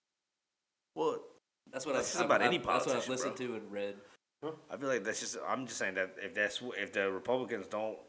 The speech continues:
Speaker 1: trust him, it's because
Speaker 2: Yeah.
Speaker 1: he's easily manipulated.
Speaker 3: So his, the,
Speaker 2: It's
Speaker 3: the
Speaker 2: like, he's like
Speaker 3: Republicans
Speaker 2: Mitch
Speaker 3: are
Speaker 2: McConnell.
Speaker 3: even, they're voting against him.
Speaker 2: Yeah, he's like Mitch
Speaker 3: Okay.
Speaker 2: McConnell. He's a snake. He's a Republican, but he's a snake.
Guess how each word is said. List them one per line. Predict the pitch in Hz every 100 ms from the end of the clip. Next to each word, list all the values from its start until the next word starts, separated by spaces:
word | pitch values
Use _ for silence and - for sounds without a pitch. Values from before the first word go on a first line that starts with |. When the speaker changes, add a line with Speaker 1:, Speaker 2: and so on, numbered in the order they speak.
| - -
Speaker 1:
trust | 110 110 -
him, | 139
it's | 120 95
because | 95 - 104 92 82 - - - _
Speaker 2:
Yeah. | 120 101 - - _
Speaker 1:
he's | - 104 101
easily | 127 110 98 98 92
manipulated. | 85 87 95 98 82 95
Speaker 3:
So | 147
his, | 147 151 139 -
the, | 135 123
Speaker 2:
It's | 123
Speaker 3:
the | 139
Speaker 2:
like, | 127 139 139
he's | 165 139
like | 143 139
Speaker 3:
Republicans |
Speaker 2:
Mitch | 139 135
Speaker 3:
are | 127 123 123 117
Speaker 2:
McConnell. | 104 139 143
Speaker 3:
even, | 160 - - -
they're | 143 147 123 -
voting | 143 143 127 123
against | 113 139 135 -
him. | 117 101
Speaker 2:
Yeah, | 110 107
he's | 117
like | 139
Mitch | 127 113
Speaker 3:
Okay. | 110
Speaker 2:
McConnell. | 113 107 98
He's | 107
a | 98
snake. | - - - - _ _ _ _ _ _ _ _ _ _ _ _ _ _ -
He's | 110
a |
Republican, | 101 110 104 101 98
but | 95 98
he's | - -
a |
snake. | - - -